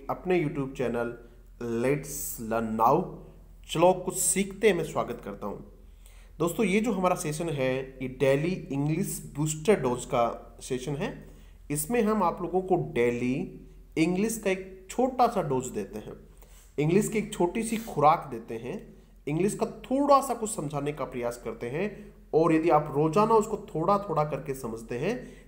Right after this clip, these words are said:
तो निश्चित रूप से आप native speakers की तरह इंग्लिश लिखेंगे, इंग्लिश बोलेंगे और इंग्लिश समझेंगे।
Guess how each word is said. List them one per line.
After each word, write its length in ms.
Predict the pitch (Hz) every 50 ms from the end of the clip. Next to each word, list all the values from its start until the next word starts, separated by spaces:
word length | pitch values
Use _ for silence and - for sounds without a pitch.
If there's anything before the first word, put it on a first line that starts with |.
| -
तो 80 | - 120
निश्चित 540 | 117 120 127 143 151 - - 302 294 294 214
रूप 120 | 190 -
से 200 | - - 185 170
आप 340 | 156 143 143 143 151 - -
native 480 | 120 117 117 123 127 135 131 - 214 208
speakers 580 | 196 208 - - 160 151 - - 226 226 - -
की 120 | 180 156
तरह 360 | 151 131 120 120 120 120 120 - - - - - - -
इंग्लिश 380 | 131 135 139 147 156 156 156 131
लिखेंगे, 760 | 123 113 117 117 - - 180 185 190 185 185 196 196 196 190 - - - - - - - - - - -
इंग्लिश 300 | 139 135 147 151 151 151
बोलेंगे 840 | - - 117 120 123 127 139 156 160 156 160 175 170 160 - - - - - -
और 80 | 220
इंग्लिश 320 | 247 240 240 254 247 - -
समझेंगे। 420 | 131 110 - - 104 104 - -